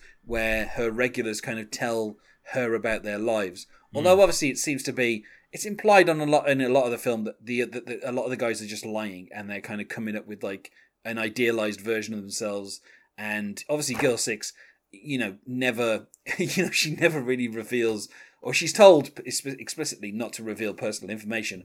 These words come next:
Speaker 2: Right.
Speaker 1: So she comes up with a character, and that is the character, you know, h-, h-, the, the, the kind of, um, the character herself is, um, you know, is,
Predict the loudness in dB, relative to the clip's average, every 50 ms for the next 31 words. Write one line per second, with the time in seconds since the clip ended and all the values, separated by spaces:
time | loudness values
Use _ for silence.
0 | -12 -10 -6 -4 -4 -2 -2 -2 -2 -2 -2 -4 -2 -2 0 0 0 0 2 2
1 | 2 2 2 0 -2 -2 -4 -4 -2 -2 0 0 -2 -4 -8 -10 -12 -12 -14 _
2 | _ _ _ _ _ _ _ -8 -6 -4 -4 -2 -4 -4 -6 -10 -10 _ 0 0
3 | 0 0 -2 -4 -6 -10 -8 -4 -4 -2 -2 -4 -4 -4 -2 -2 0 -2 -2 -4
4 | -8 -8 -8 -8 -8 -10 -12 -16 -20 -20 -20 -20 -20 -20 -20 -20 -20 _ _ -20
5 | -20 -20 _ -20 -20 -20 -16 -12 -12 -12 -10 -8 -8 -8 -8 -8 -12 -14 -8 -2
6 | 0 2 2 2 0 0 0 0 0 0 -2 -4 -6 -8 0 4 6 6 6 4
7 | 2 0 -2 -2 -2 0 2 2 2 0 -2 -6 -6 -4 -2 -2 -2 -2 -4 -6
8 | -10 -12 _ _ _ _ _ _ -14 -12 -10 -8 -8 -6 -6 -6 -8 -8 -8 -8
9 | -6 -6 -6 -8 -10 -12 -10 -10 -8 -8 -10